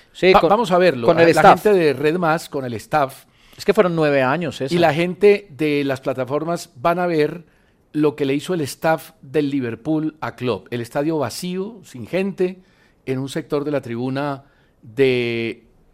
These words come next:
Speaker 2: Occidental se instalaron todos los empleados. Klopp bajó por la escalera, los trofeos, nueve años. Lo de Klopp fue sensacional.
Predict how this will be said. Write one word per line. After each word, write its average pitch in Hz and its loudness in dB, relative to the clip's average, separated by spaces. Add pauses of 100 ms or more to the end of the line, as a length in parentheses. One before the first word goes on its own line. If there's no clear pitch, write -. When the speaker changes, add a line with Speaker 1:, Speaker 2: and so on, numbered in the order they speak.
(440)
Speaker 2:
Occidental 139 -4
se - -10
instalaron 143 -6 (240)
todos 185 2
los 147 -6
empleados. 151 -4 (340)
Klopp 143 -2
bajó 135 -6
por 143 -6
la 135 -4
escalera, 175 -2 (420)
los 120 -8
trofeos, 160 -4
nueve 147 -4
años. 165 -6 (360)
Lo 139 -2
de 135 0
Klopp 156 -4
fue 190 -4
sensacional. 156 -4